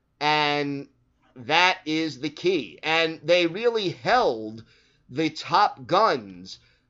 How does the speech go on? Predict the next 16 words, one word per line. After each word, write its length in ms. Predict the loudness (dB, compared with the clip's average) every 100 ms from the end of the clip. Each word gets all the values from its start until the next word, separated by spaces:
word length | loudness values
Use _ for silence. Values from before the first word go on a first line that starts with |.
| _
of 380 | 4 6 4 0 -6
the 140 | -4
Florida 460 | -2 -2 0 2 0
Panthers 600 | 0 -4 -2 -4 -4 -6
to 440 | -6 -2 -2 -2 -8 _ _ -10
a 80 |
limited 640 | -8 -4 0 4 6 4 2
number 420 | 0 0 0 -2
of 200 | -6 -10
chances. 680 | -6 -4 -4 -8 -16 -18 -20 _ _ _ 4
Alexander 720 | 4 4 2 -2 -4 0 -2
Barkov, 720 | 0 2 0 0 -6 -6 -12 _ _ _
three 540 | -4 0 2 0 -6 _
shots 460 | -6 2 2 2 0
on 260 | 0 0
goal, 520 | 0 0 2 0 -2